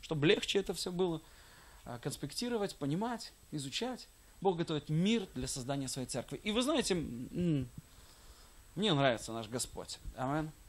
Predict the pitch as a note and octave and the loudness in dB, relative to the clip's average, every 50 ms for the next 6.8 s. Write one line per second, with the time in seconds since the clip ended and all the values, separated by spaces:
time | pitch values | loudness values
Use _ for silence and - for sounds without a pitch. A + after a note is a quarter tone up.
0 | - - - - - - - - - - - A3+ D4+ F4 D#4+ A3+ G#3 B3 G#3+ - | -20 -20 -20 -20 -20 -18 -18 -18 0 4 6 10 12 12 12 12 10 8 8 10
1 | - D#4 D4 B3 - - A#3+ A#3 G#3+ A#3 B3 C4+ D4 B3+ - - - - G#3+ G#3 | 10 10 10 10 10 10 10 12 12 12 12 12 12 12 6 6 8 10 10 12
2 | F#3+ G3+ D4+ D4 C4+ B3 A3+ G#3 G3 F#3 F#3+ G3 G#3 G3 F#3+ B3 C#4+ C4 A#3 F#3 | 12 12 12 12 12 12 12 12 10 8 8 8 10 10 10 12 12 12 12 12
3 | F#3 F#3 F3 F3 F3 - - C4 A#3+ G#3+ F#3 E3 G3+ D#4 C4+ F3+ G#3+ G#3+ F#3+ - | 12 10 10 8 6 6 8 8 10 10 10 10 10 10 10 10 8 6 6 6
4 | - A3+ A3 - - B3+ - - F#3 G3 D#3 - - A3+ A3+ B3 C#4+ D#4+ D#4 C#4+ | 8 6 6 8 6 4 4 6 6 6 6 6 8 8 10 12 12 12 12 12
5 | B3+ B3+ B3 A#3+ B3 B3 B3 A#3+ - - - - - B3+ B3+ - A#3+ A#3+ G3 F3+ | 12 12 12 12 12 12 10 8 4 -2 -10 2 8 8 10 10 10 10 12 12
6 | A#3 A#3 A3+ A3 C4 C4 A3 D3+ C3 B2 F#3+ A3 B3+ A#3 F3 | 12 12 12 12 10 6 6 4 4 6 8 8 8 8 6